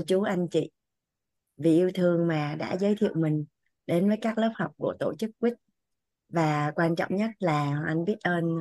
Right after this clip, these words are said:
sự hiện diện của cả nhà mình, cũng như là sự, à, đóng góp xây dựng của các anh chị ở trong Zoom, à, giúp cho chúng ta, à, càng rõ hơn những tri thức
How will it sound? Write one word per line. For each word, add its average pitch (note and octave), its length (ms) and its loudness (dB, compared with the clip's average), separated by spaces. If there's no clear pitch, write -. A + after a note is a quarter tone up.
sự E3 160 0
hiện D3+ 220 -2
diện E3 280 -2
của - 120 -10
cả D3+ 120 -8
nhà D#3 220 -2
mình, D3+ 280 -2
cũng D3 240 0
như F#3 160 4
là D3+ 300 2
sự, - 240 -4
à, D3 160 -4
đóng G3 240 0
góp A3 240 0
xây E3+ 280 2
dựng D#3+ 160 0
của - 300 -2
các G#3 140 -4
anh E3+ 220 0
chị - 240 -2
ở - 340 -6
trong E3+ 240 0
Zoom, F3 220 4
à, D#3+ 180 -2
giúp G#3+ 260 2
cho F3+ 140 4
chúng G3+ 220 2
ta, E3 440 0
à, D3+ 220 0
càng E3 240 4
rõ E3 320 2
hơn G3 320 4
những G#3 260 0
tri G3+ 160 4
thức B3+ 140 0